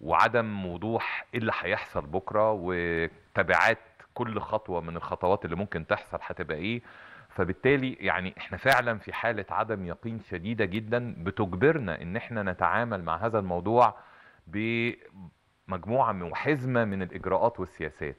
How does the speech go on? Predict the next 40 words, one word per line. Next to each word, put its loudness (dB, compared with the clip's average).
طبعا 2
جزء -6
منها -4
موضوع 2
رد 2
الفعل، 0
إن -8
إحنا -4
نتعامل 2
مع 2
الحدث -2
اللي -8
بيحصل -2
على 0
طول، -4
ونشوف -4
ده 2
تبعاته 0
إيه 0
علينا -2
ونتحرك 0
فيه -8
إزاي. -6
لكن -6
في -6
نفس 0
الوقت 2
بنبدأ -4
نحط -2
مجموعة 4
من -6
السيناريوهات -4
اللي -2
كل 2
شوية 4
بتتغير 2
نتيجة -4
للمستجدات -4
اللي -4
بتحصل. -10